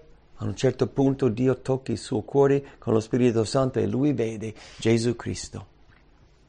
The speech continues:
morto e risorto, che è la via per superare questa barriera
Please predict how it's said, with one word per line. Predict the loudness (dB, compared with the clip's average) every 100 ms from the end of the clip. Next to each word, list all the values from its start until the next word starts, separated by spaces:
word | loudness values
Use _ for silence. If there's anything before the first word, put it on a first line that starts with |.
| _ _ _ _
morto | 0 2 2 -2 -2
e |
risorto, | -2 -4 -10 -16 -16 -18 -18 -20 -20 _
che | 0 2
è | 4 4
la | 4 0
via | 0 2 2 -2 -14 -8
per | -2 0
superare | 0 0 6 6 6
questa | 4 0 2
barriera | 4 4 4 4 2 0